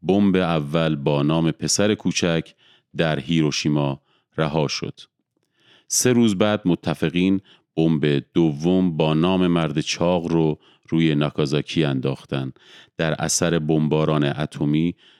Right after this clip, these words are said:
تا چهار ماه بعد چیزی بین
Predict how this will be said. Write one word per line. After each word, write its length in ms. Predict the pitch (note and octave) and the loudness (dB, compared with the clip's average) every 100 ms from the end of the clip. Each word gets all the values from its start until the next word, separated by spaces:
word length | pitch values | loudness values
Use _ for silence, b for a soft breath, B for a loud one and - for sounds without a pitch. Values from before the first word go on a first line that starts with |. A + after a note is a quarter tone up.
| b _ - | b _ -6
تا 340 | E2+ D2+ C#2+ | -2 0 -2
چهار 720 | - - D2+ C#2+ F2 F#2+ F#2 | -4 -6 -6 -2 -2 0 0
ماه 400 | F2 E2 D#2+ D2+ | 0 0 0 -2
بعد 380 | D#2+ D#2+ D#2 - b b b | -2 -2 -2 -6 b b b
چیزی 480 | - F#2+ G#2 F#2 F2+ | -6 -2 0 0 0
بین 480 | D#2+ E2+ D#2+ D#2 | 2 2 2 0